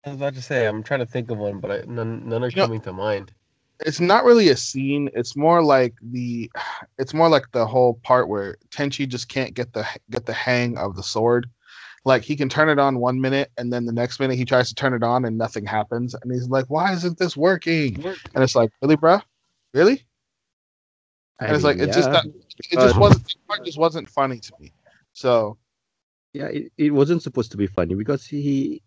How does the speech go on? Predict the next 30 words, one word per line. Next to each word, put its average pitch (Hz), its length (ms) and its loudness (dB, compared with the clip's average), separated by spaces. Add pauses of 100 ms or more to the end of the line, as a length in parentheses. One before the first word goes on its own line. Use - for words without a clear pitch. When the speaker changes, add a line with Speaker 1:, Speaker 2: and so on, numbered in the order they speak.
(100)
Speaker 3:
he - 120 -14 (420)
was, 127 380 4
wasn't 120 340 6
fully 131 220 6
mastered 127 420 2
the, 120 160 2
the 123 120 -4
sword 131 300 -8
yet. 82 180 -6 (1120)
Speaker 2:
No, 247 240 2
but 175 120 2
it, 165 180 2
there 190 120 2
were, 180 200 0
it 175 100 0
was 180 160 -2
supposed 220 360 0
to - 40 -20
be 170 120 -4
funny 202 260 0
'cause, 143 140 -6
like, 143 260 0
literally, 156 420 0
like, 123 180 -4 (140)
two 202 160 -4
seconds 170 380 -2
later, 156 220 2
Grandpa 135 460 2
shows 113 360 -4
up, 98 220 -8